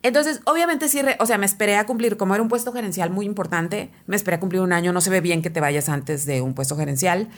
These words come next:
Y al año, eh, bye. O sea, porque les, le, le propuse a, o sea, propuse en Recursos Humanos que quería hacer una revisión de mi sueldo porque el trabajo era mucho más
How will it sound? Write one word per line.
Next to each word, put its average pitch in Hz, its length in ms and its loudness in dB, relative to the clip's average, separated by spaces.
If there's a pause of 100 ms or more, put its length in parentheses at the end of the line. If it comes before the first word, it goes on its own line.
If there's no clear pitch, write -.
(240)
Y 185 140 2
al 185 120 4
año, 214 600 2
eh, 143 340 -2 (720)
bye. 135 240 -2 (680)
O 196 120 2
sea, 226 180 2
porque 220 320 2
les, 190 420 4
le, 185 400 4
le 175 140 2
propuse 185 640 2
a, 175 160 2
o 165 80 2
sea, 160 260 2
propuse 170 360 2
en 190 60 2
Recursos 175 320 -2
Humanos 165 280 0
que 165 80 -8
quería 156 220 0
hacer 160 140 0
una 165 140 4
revisión 165 480 0
de 151 80 0
mi 160 80 2
sueldo 160 420 2 (440)
porque 190 680 2
el 180 140 -2
trabajo 156 260 2
era 165 120 4
mucho 160 320 2
más 156 360 2